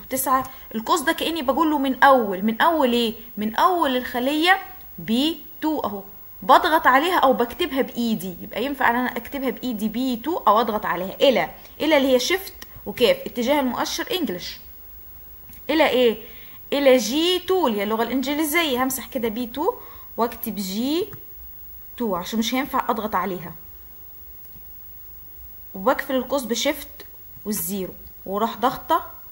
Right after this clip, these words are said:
Enter. جمع أول معادلة. طيب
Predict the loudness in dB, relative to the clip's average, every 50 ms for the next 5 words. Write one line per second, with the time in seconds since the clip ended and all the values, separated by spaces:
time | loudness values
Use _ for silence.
0 | -18 -18 -18 -18 -18 -16 -10 -4 -2 -2 -2 -2 -6 -12 -18 -18 -18 -20 -20 -20
1 | -20 -20 -18 -18 -18 -18 -18 -18 -20 -20 -12 -2 2 2 4 6 6 4 4 4
2 | 2 2 2 4 2 2 2 0 -4 -10 -8 -4 -2 0 0 -2 -4 -8 -14 -14
3 | -14 -16 -18 -16 -12 -10 -10 -8